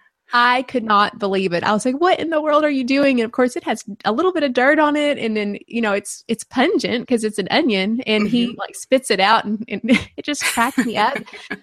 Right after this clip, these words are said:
Speaker 1: But what is so funny about that is that now, I mean, he's always kinda like onions, but now he'll eat raw onions when I'm cooking. And if there's onions, like, if I'm cutting it for faji-, fajitas or something, he's like, "Mom,
Speaker 2: Mm-hmm.
Speaker 1: can I snack on those onions?" So he'll just snack on onions. So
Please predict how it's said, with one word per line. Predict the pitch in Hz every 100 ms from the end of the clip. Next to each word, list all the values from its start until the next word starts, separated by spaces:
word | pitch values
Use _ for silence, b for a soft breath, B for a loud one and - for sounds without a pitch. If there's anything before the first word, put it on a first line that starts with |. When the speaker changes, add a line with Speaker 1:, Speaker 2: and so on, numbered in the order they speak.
| _
Speaker 1:
But | 285 277
what | 285 302
is | 269
so | - 277
funny | 294 262 311 370
about | 240 226 -
that | 202 202 -
is | 208 -
that | 220
now, | 208 220 254 269 233 208 220 -
I |
mean, | 233 240
he's | 277
always | - 254 302
kinda | - - 214 262
like | 294 302 -
onions, | 294 302 320 320 330 -
but | 240 220
now | 233 247
he'll | 247 240 -
eat | 226 -
raw | 214 214 -
onions | 220 208 175 180
when | 208
I'm | 202 214
cooking. | - 226 262 262 233
And | 202
if |
there's | 202 202 -
onions, | 208 220 233 233
like, | 202 190
if | 190
I'm | 185 180
cutting | 208 190 185
it |
for | 190
faji-, | 180 180 190 - 196
fajitas | 185 190 214 220
or |
something, | 226 233 233 226
he's | - -
like, | 196
"Mom, | 226 226
Speaker 2:
Mm-hmm. |
Speaker 1:
can | - 214
I |
snack | - 214 214
on | 226
those | 220 202
onions?" | - 214 220 233 - B B B
So | - 226
he'll | 277
just | 277 240 -
snack | - 202 226
on | 185 175
onions. | 185 175 185 196 233
So | - 214 196 196